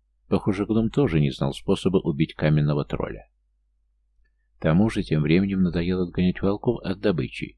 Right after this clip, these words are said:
Ухватив тушу одного из бегемотов и закинув её на плечо, он начал неторопливо взбираться на склон. Волки со всех сторон рванули к лежащим на тропе телам.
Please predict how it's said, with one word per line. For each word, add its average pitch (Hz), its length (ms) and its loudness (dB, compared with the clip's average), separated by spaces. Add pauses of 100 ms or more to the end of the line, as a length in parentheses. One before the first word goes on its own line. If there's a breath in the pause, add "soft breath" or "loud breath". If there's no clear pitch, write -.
Ухватив 82 480 0
тушу 90 320 0
одного 80 300 4
из 73 100 2
бегемотов 71 680 0
и 85 100 -10
закинув 92 360 0
её 87 160 2
на 87 80 2
плечо, - 420 -2
он 82 120 2
начал 104 280 0
неторопливо 87 520 -2
взбираться 78 480 -2
на 67 120 2
склон. - 480 -8 (920)
Волки 87 340 2
со 82 180 2
всех 85 240 2
сторон 90 440 2
рванули 87 420 2
к - 80 -18
лежащим 82 520 0
на 78 80 2
тропе 76 300 0
телам. 60 480 -4